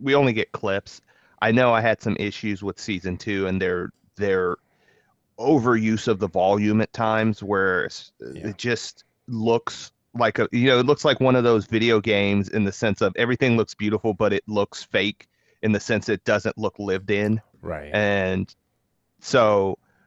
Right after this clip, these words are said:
Speaker 1: but overall, I d-, you know, I'm curious to see what,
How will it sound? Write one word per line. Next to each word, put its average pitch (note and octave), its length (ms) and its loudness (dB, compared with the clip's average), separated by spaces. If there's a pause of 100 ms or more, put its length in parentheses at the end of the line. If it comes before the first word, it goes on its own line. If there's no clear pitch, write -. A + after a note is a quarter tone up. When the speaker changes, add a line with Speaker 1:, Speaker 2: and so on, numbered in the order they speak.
(120)
Speaker 1:
but C3+ 140 4
overall, A#2+ 500 4
I A2+ 60 2
d-, A2+ 120 -4
you A2 120 0
know, G2 140 2
I'm G#2 260 0 (100)
curious A#2+ 360 0
to G#2+ 80 -4
see A2 160 -2
what, G2+ 160 0